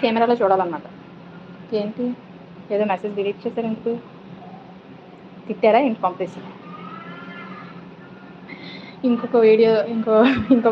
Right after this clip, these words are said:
ఫోన్లో వీడియో తీస్తున్నాను. అలాంటి తెలివితేటలు అనమాట. ఒకే, ఒకే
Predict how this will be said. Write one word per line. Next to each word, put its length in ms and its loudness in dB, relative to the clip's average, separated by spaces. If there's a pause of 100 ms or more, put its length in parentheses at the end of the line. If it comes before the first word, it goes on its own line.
ఫోన్లో 260 4 (100)
వీడియో 220 6
తీస్తున్నాను. 420 -2 (1080)
అలాంటి 300 0
తెలివితేటలు 380 2
అనమాట. 240 -2 (380)
ఒకే, 180 2 (240)
ఒకే 160 2